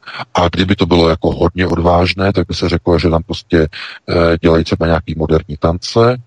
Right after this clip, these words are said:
to znamená, řekněme, eh, takové ty,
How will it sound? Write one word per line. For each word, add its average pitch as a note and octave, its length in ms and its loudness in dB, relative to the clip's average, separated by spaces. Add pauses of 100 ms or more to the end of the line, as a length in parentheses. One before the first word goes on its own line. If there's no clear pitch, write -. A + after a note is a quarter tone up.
(200)
to F2+ 80 -4
znamená, D#2 460 -2 (760)
řekněme, D#2+ 460 0 (480)
eh, E2 380 4
takové D#2+ 380 2
ty, D#2 320 2